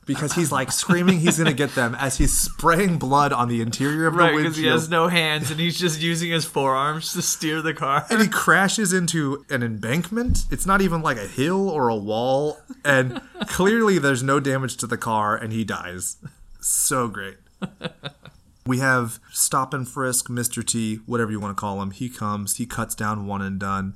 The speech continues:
Speaker 1: Then the boys put the uncle's brain into Sheetar in the car while Connie's like, "I don't wanna be, I don't wanna be here. This is bad."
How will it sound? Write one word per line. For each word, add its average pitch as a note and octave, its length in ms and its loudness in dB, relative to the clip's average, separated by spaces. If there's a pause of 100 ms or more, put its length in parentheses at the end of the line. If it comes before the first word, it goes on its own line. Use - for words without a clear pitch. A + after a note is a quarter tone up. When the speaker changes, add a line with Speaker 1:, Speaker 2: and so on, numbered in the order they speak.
(120)
Speaker 1:
Then C3+ 240 0
the C3 60 2
boys E3 420 -2
put - 260 -6
the D3 160 -10
uncle's D3 360 -4
brain A#2+ 540 -4
into C3 280 -2
Sheetar G#2 640 -4 (160)
in A#2+ 120 -6
the G#2 60 -6
car G2+ 500 2
while G#2 160 -4
Connie's A2 380 0
like, G2+ 180 -8
"I G2+ 100 -8
don't A#2+ 140 -4
wanna A#2+ 260 -4
be, A#2 160 -8
I A#2+ 300 -6
don't A#2+ 140 -6
wanna A#2+ 240 -6
be A2 220 -8
here. G#2 140 -8
This G2+ 160 -14
is G#3 100 -14
bad." F3 280 -8